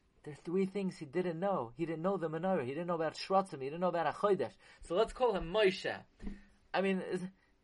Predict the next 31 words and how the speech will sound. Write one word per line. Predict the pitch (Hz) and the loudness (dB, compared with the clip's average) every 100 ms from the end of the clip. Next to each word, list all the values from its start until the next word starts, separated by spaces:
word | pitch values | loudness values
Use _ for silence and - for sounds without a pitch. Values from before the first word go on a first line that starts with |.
| _ | _
talk | 202 214 214 | 2 4 6
about | 196 185 160 | 8 6 6
honing | 160 196 190 | 4 4 4
in | 190 185 | 4 6
on | 175 | 6
the | 160 | 6
negative | 160 247 185 131 117 | 6 8 6 2 0
over | 101 104 | -4 -6
here. | 101 98 - _ _ _ | -12 -16 -18 _ _ _
You | 139 | 0
know, | 151 | 2
here, | 208 214 190 - _ | 2 2 -2 -14 _
the | 156 | 0
man | 185 208 202 | 4 4 4
taught | 214 208 | 4 6
us | 185 - - | 6 2 6
every | 247 226 247 254 | 6 6 0 -4
single | 190 247 233 220 | -2 -4 2 2
thing | 196 208 208 | 4 2 4
that | 180 170 | 4 6
any | 208 208 | 6 4
Jew | 175 202 190 | 0 0 4
knows | 196 185 | 4 2
today | - 190 202 | 0 0 2
is | 151 | 2
only | 170 185 | 2 0
because | 156 151 180 | 0 2 2
Moshe | 147 175 - 160 | 4 2 0 -2
Kibel | 185 160 | 0 0
Torah | 160 160 | 0 -2
Misinai. | 151 131 240 220 120 | -2 -8 -4 0 0